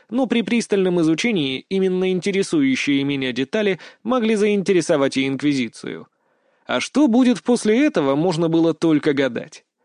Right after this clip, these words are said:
Второе плавно вытекало из первого. Я ничуть не сомневался, что неизвестный вор искал то же, что искал я. Иначе связь между моими поисками и книгой объяснить было нельзя.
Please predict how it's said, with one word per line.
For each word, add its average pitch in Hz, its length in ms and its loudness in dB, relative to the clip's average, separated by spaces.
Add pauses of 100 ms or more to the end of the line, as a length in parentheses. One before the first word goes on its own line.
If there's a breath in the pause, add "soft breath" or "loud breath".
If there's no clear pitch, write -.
(280)
Второе 151 600 0
плавно 185 440 2
вытекало 139 500 -2
из 147 160 -2
первого. 139 600 -4 (340)
Я 165 260 2
ничуть 147 460 0
не 127 140 -4
сомневался, 139 720 -4 (160 loud breath)
что - 220 -4
неизвестный 214 640 0
вор 214 240 2
искал 185 300 0
то 190 260 2
же, 175 120 0
что 156 280 0
искал 135 320 -2
я. 120 340 -8 (380)
Иначе 165 380 0
связь 147 360 0
между 139 280 -2
моими 143 320 -2
поисками 139 640 -2
и - 20 -8
книгой 147 440 -2
объяснить 139 480 -2
было 127 200 -4
нельзя. 123 540 -10